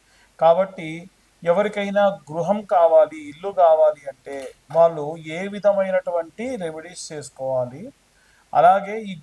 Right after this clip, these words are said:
గురు శుక్రుల యొక్క కలయిక వక్రంలో ఉంది కాబట్టి, అది కూడా మిథునంలో సంచరిస్తుంది కాబట్టి, అది కూడా ఈ గురు శుక్రుల కలయిక ఉన్నప్పుడే మనకు బాగా హెల్ప్ అవుతుంది. కాబట్టి గురువు శుక్రుడు కలిసి ఉండేటువంటి సమయం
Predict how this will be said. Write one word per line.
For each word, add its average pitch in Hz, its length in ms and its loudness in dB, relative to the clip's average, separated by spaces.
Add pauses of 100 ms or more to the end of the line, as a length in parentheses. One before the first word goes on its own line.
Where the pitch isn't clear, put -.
గురు 185 120 -8
శుక్రుల 220 340 -6
యొక్క 208 320 -4
కలయిక 190 500 -2
వక్రంలో 220 600 2
ఉంది 196 200 -2
కాబట్టి, 151 640 -4 (400)
అది 156 200 -2
కూడా 208 440 2 (340)
మిథునంలో 214 640 -2
సంచరిస్తుంది 180 680 -10
కాబట్టి, 151 560 -6 (920)
అది 151 180 -4
కూడా 202 500 2 (500)
ఈ 175 100 -10
గురు 156 260 -8
శుక్రుల 220 440 -2
కలయిక 202 460 -2
ఉన్నప్పుడే 202 640 -2
మనకు 190 360 -4
బాగా 160 500 4
హెల్ప్ 165 300 -4
అవుతుంది. 156 360 -6
కాబట్టి 139 640 -6 (440)
గురువు 226 400 -6
శుక్రుడు 214 460 -6
కలిసి 202 440 -4
ఉండేటువంటి 196 640 -8
సమయం 185 540 -6